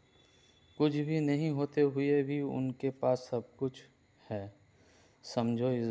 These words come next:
बात को, वो इस नफसानियात की दुनिया में होते हुए भी ख्वाहिशात के ऊपर है।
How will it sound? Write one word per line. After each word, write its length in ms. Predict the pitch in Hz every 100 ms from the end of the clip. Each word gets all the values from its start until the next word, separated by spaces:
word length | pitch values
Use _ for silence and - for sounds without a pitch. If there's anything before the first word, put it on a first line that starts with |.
| 110
बात 280 | 107 107
को, 240 | - 113 120 - _ _ _ _ _ _
वो 200 | 120 127
इस 240 | 127 127 -
नफसानियात 800 | 120 120 - 127 123 123 123 120
की 160 | - 123
दुनिया 460 | 120 117 117 113
में 160 | 117 113
होते 340 | 113 110 -
हुए 380 | 110 113 113 110
भी 140 | 110 110
ख्वाहिशात 680 | - 113 113 110 120 117
के 200 | - 117 117 120
ऊपर 340 | - 120 110
है। 220 | 107 104